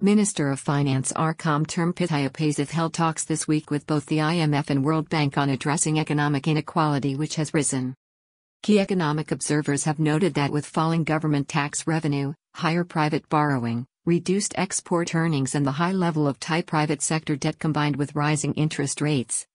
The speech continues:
the room next year to maneuver by the government will be extremely limited at a time when the risk of further geopolitical shocks given the ongoing and evolving war in Ukraine,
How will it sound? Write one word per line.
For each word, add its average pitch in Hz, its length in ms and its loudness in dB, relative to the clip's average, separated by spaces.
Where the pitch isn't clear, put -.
the 185 100 2
room 185 300 2
next 175 300 -2
year 165 180 2
to 160 120 -2
maneuver 147 440 2
by 131 160 0
the 139 120 -4
government 147 460 0
will 143 100 0
be 147 160 0
extremely 175 580 0
limited 147 420 0
at 135 80 0
a 139 80 -2
time 151 320 0
when 143 100 2
the 147 100 0
risk 156 280 -2
of 143 80 0
further 180 320 0
geopolitical 147 880 -2
shocks 160 400 0
given 151 260 0
the 143 180 0
ongoing 151 560 0
and 143 120 2
evolving 147 460 0
war 147 240 2
in 151 100 2
Ukraine, 131 600 0